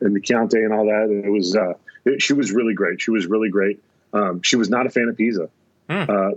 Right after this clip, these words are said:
Speaker 1: Pisa kind of came off as the ball of yarn.
Speaker 2: Yeah,
Speaker 1: The
Speaker 2: Pisa,
Speaker 1: giant
Speaker 2: Pisa is, it's such a tourist trap, and, you know, it has this great big reputation, and it, it is,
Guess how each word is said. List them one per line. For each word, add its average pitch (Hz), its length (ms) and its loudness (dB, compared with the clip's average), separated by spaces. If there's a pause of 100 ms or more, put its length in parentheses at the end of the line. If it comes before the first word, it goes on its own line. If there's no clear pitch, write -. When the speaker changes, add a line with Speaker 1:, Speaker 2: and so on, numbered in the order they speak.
Speaker 1:
Pisa 120 300 2
kind 131 200 -4
of - 60 -20
came 120 240 0
off 110 300 -2
as 98 340 0
the 98 280 2
ball 87 420 2
of 82 100 -4
yarn. 90 420 -2 (1000)
Speaker 2:
Yeah, 135 200 -2
Speaker 1:
The - 120 0
Speaker 2:
Pisa, 185 180 2
Speaker 1:
giant 165 480 -2
Speaker 2:
Pisa 170 380 -2
is, 117 420 -4 (420)
it's 147 160 -4
such 160 340 -2
a 147 60 -4
tourist 143 380 -4
trap, 147 300 -4
and, 123 320 -6
you 131 100 -8
know, 120 180 -4
it 123 80 -4
has 135 180 -4
this 127 180 -8
great 131 380 -6 (420)
big 135 220 -6
reputation, 120 800 -6
and 110 280 -10
it, 123 500 -12 (160)
it 135 160 -10
is, 107 460 -6